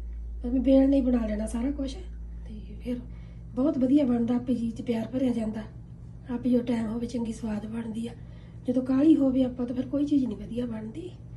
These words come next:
ਚਲੋ ਠੀਕ ਜੀ, ਬਹੁਤ ਵਧੀਆ ਰੋਟੀਆਂ ਬਣੀਆਂ, ਬਹੁਤ ਵਧੀਆ। ਪਰਮਾਤਮਾ ਸਭ ਨੂੰ ਦੇਵੇ ਤਿੰਨ ਟਾਈਮ ਆਪਦੇ ਘਰੇ ਪ੍ਰਸ਼ਾਦਾ ਸਭ ਨੂੰ।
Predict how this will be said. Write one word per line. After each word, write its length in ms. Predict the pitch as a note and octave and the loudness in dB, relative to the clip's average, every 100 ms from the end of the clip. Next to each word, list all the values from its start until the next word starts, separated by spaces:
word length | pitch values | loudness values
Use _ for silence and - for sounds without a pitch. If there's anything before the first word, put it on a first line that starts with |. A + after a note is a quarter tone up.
| - - - - | -16 -16 -18 -12
ਚਲੋ 180 | C4+ | -6
ਠੀਕ 240 | C4 B3+ A#3 | -4 -2 2
ਜੀ, 100 | C#4+ | 2
ਬਹੁਤ 380 | B3+ C4 D4 C4+ | 0 -2 -2 -4
ਵਧੀਆ 260 | B3+ C4 | -2 -2
ਰੋਟੀਆਂ 300 | B3 A3 G#3+ | -2 -4 -6
ਬਣੀਆਂ, 340 | A#3+ B3+ C#4 C4+ - - - A#3+ | -6 -6 -8 -10 -12 -12 -12 -10
ਬਹੁਤ 280 | A3+ C#4 C#4+ | -8 -6 -6
ਵਧੀਆ। 300 | A#3+ C4+ C#4+ - - - - - - - - - | -6 -6 -6 -10 -14 -16 -16 -16 -16 -16 -16 -8
ਪਰਮਾਤਮਾ 440 | B3+ B3 B3+ B3 B3+ | -2 0 0 0 -4
ਸਭ 260 | - B3 | -2 2
ਨੂੰ 140 | C#4+ C#4 | 4 4
ਦੇਵੇ 360 | A#3 A3+ B3 - - - - - | 2 0 -2 -4 -14 -14 -14 -12
ਤਿੰਨ 220 | C4+ A#3+ A#3 | -4 -2 -2
ਟਾਈਮ 280 | B3 A#3+ | -4 -4
ਆਪਦੇ 260 | B3 A3 A#3+ | -4 -4 -4
ਘਰੇ 240 | B3+ C4 | -2 -4
ਪ੍ਰਸ਼ਾਦਾ 480 | A#3 A3+ A#3 A3 A3 | -4 -8 -10 -10 -8
ਸਭ 240 | A3+ B3 | -8 -8
ਨੂੰ। 80 | C#4 | -6